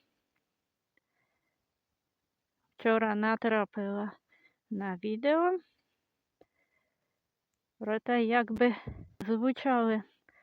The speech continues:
назви днів тижня наші питомо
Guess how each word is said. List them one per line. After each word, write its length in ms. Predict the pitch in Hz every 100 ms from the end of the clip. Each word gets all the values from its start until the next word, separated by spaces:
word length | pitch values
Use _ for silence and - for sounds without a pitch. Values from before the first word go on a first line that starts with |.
| _ _ -
назви 600 | 190 208 233 214 214 220
днів 600 | 202 208 190 226 233 214 - -
тижня 640 | 302 339 294 302 294 269 - - _ _ _ _ _ _ _ _ _ _ _ _ _
наші 520 | 208 214 254 - 262 214 _ _ _ -
питомо 600 | 208 190 226 233 226